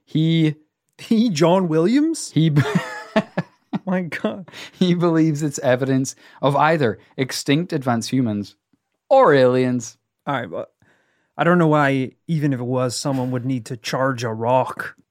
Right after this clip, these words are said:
Speaker 2: Uh, that doesn't really answer that question either. Ancient keys, sure. Extraterrestrial hammer, sure. A rock with a plug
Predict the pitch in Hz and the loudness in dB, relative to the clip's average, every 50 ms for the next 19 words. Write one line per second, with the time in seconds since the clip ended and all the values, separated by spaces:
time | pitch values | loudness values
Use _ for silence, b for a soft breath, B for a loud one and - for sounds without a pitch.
0 | _ _ - 135 139 143 139 151 160 151 147 147 143 135 139 143 135 117 131 123 | _ _ -10 -8 -6 -2 0 2 2 2 2 0 0 0 0 0 -2 -2 -4 -4
1 | 110 - - - 143 131 123 - - 127 127 131 131 127 131 131 131 - _ _ | -6 -6 -6 -4 -8 -8 -8 -8 -12 -12 -12 -12 -12 -10 -12 -14 -14 -16 _ _
2 | _ _ - 170 175 160 - - 180 156 127 - - 185 175 175 175 165 160 - | _ _ -2 0 0 0 0 0 -2 -2 -2 -2 -2 -2 -2 0 -2 -2 -4 -6
3 | - - _ - - - 156 127 120 123 - - _ _ - - 160 - - 185 | -8 -10 _ -10 -4 0 0 0 0 -2 -6 -14 _ _ -6 -4 -4 -2 0 -2
4 | 156 - 185 180 156 - - - 165 160 151 135 147 165 160 160 160 160 160 165 | -2 2 2 2 2 0 -2 -2 -2 -2 -2 -2 0 0 0 2 0 -2 -4 -4
5 | 165 - - - 160 143 127 131 143 - _ _ _ - 151 147 143 143 151 160 | -8 -10 -8 -6 -6 -6 -6 -8 -16 -20 _ _ _ 0 2 2 4 4 4 6
6 | 165 180 185 175 - - 170 165 156 147 147 143 139 131 120 - _ _ _ _ | 6 6 4 2 0 0 2 2 2 4 2 2 2 0 -2 -8 _ _ _ _
7 | _ _ _ - - - 160 156 160 185 175 165 156 | _ _ _ -20 -12 -2 0 2 2 2 2 0 -8